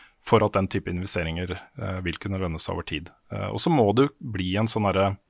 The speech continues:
greie som folk følger fordi folka bak er så kule, liksom. Ehm, og der har jo,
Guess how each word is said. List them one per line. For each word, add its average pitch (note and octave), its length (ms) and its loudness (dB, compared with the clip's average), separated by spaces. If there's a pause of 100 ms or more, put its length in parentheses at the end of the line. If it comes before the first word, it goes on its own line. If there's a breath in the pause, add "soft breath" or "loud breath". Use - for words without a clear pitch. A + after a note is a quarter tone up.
(140)
greie G#2 540 2 (720)
som G2+ 360 2
folk - 240 0
følger G2 480 0
fordi G2 540 -2
folka F#2+ 340 0
bak E2+ 240 0
er F2 80 0
så - 140 -2
kule, F2 400 0 (260)
liksom. D3+ 240 4 (880 loud breath)
Ehm, G2+ 1000 0
og A2+ 160 -2
der A2+ 200 6
har F#2+ 180 4
jo, B2 120 2